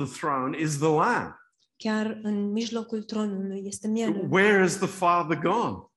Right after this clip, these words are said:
Speaker 2: Unde s-, a dispărut Tatăl?
Speaker 1: The Father hasn't gone anywhere.
Speaker 2: Tatăl nu a dispărut nicăieri.
Speaker 1: But this is the revelation of, uh, of God to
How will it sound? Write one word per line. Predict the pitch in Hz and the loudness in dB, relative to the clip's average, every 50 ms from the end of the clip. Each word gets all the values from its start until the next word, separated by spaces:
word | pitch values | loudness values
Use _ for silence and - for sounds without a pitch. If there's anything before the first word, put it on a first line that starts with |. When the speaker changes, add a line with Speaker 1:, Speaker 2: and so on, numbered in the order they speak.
| _ _ - 254 | _ _ -4 -2
Speaker 2:
Unde | 277 277 254 226 | 0 0 0 -2
s-, | 185 - - - - - | -2 -6 -8 -10 -10 -8
a | 214 | -6
dispărut | 202 214 202 - - 202 202 202 196 196 | -4 -2 -2 -2 -2 -2 -2 -2 -4 -6
Tatăl? | - 190 190 190 - 190 190 | -6 -8 -8 -6 -6 -2 0
Speaker 1:
The | 151 165 | 0 0
Father | - - 202 190 190 190 175 175 | 2 2 4 4 6 6 4 2
hasn't | 156 170 170 147 170 156 131 | 2 0 0 0 -2 -2 0
gone | 156 151 147 143 | 0 0 0 0
anywhere. | 143 175 240 226 165 117 104 90 85 - - _ _ | 0 0 0 -2 -2 -4 -6 -8 -10 -12 -16 _ _
Speaker 2:
Tatăl | - 220 226 240 233 226 | -8 -8 -4 -4 -4 -2
nu | 226 233 233 | -2 -2 -4
a | 226 | -4
dispărut | 214 220 - - - 220 226 233 202 - - | -4 -6 -10 -10 -8 -6 -6 -6 -6 -8 -8
nicăieri. | 196 196 190 202 226 233 226 202 196 190 - 120 | -8 -8 -6 -6 -6 -6 -6 -8 -10 -10 -4 0
Speaker 1:
But | 156 170 165 143 | 0 0 2 2
this | 139 208 208 - - | 2 2 2 2 2
is | 185 175 151 | 0 0 2
the | 139 165 151 151 | 2 2 2 4
revelation | 160 165 180 170 175 156 147 151 175 202 220 196 - - - 160 147 139 135 131 _ _ _ _ | 4 2 4 4 2 4 4 4 4 4 2 0 -2 -4 -6 -6 -6 -8 -8 -10 _ _ _ _
of, | - 147 147 151 147 143 147 123 - - - _ _ _ _ _ _ _ _ - | -2 0 0 2 2 0 -2 -4 -6 -12 -20 _ _ _ _ _ _ _ _ -4
uh, | 170 147 147 139 - - - | -2 -2 -2 -2 -4 -8 -8
of | - 170 143 135 117 | -4 -2 -2 -2 -2
God | 123 107 170 180 214 254 240 190 151 143 120 107 - | -2 2 2 4 6 6 4 4 2 0 -2 -4 -6
to | 175 | -6